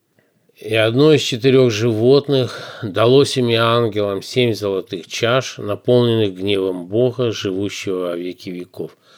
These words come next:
И наполнился храм дымом от славы Божией и от силы его, и никто не мог войти в храм, доколе не окончились семь язв семи ангелов». Вот Примасий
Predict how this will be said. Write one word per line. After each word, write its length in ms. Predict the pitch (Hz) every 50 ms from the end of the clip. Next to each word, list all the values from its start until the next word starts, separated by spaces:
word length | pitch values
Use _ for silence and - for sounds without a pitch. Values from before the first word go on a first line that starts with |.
| _ _ - - _ _ _ _ -
И 80 | 110
наполнился 840 | 107 107 104 104 _ - 143 143 135 131 127 123 110 - - 113 101
храм 500 | 90 - - 110 110 107 104 101 90 90
дымом 540 | 92 110 131 135 131 123 113 104 92 92 92 95
от 100 | 90 -
славы 380 | - - 110 101 95 92 87
Божией 640 | 85 90 107 131 139 131 113 113 117 117 113 110 104
и 60 | 101
от 200 | 95 90 85 -
силы 380 | - - - 131 135 131 127 123
его, 420 | 117 113 113 107 110 110 107 _ _ _ _ _ _ _ _ _ _
и 100 | - 110
никто 320 | 107 107 104 101 - 139 139
не 140 | 131 127 123
мог 300 | 120 120 110 95 - 107
войти 280 | 101 95 90 101 92
в 80 | 85 -
храм, 420 | - - 104 117 127 127 123 113
доколе 380 | 104 98 - - 104 95 92 92
не 120 | 92 90
окончились 800 | 90 85 _ - 110 110 107 101 - - 110 101 98 98 90 -
семь 320 | - - 98 92 92 92
язв 320 | 87 85 87 90 85 - -
семи 300 | - - 90 87 87 85
ангелов». 560 | 82 78 76 76 71 - - - - - _ _ _ _ _ _ _ _ _ _ _ _ _ _ _ _ _ -
Вот 300 | - 98 104 131 135 -
Примасий 840 | - - 127 123 117 117 120 120 135 139 127 - - 156 143 139 120